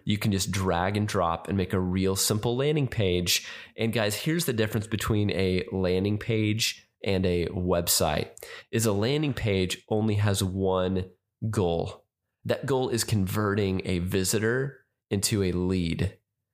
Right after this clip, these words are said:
It's not telling them everything you do. It's not telling them your life story.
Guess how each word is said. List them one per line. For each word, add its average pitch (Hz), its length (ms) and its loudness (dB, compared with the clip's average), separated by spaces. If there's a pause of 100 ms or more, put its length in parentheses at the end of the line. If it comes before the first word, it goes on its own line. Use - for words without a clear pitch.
(300)
It's 107 200 0
not 117 260 0
telling 117 300 0
them 101 220 0
everything 110 440 0
you 110 80 2
do. 90 380 0 (140)
It's 123 200 -2
not 131 300 0
telling 127 360 0
them 113 160 2
your 101 160 2
life 101 280 2
story. 90 640 2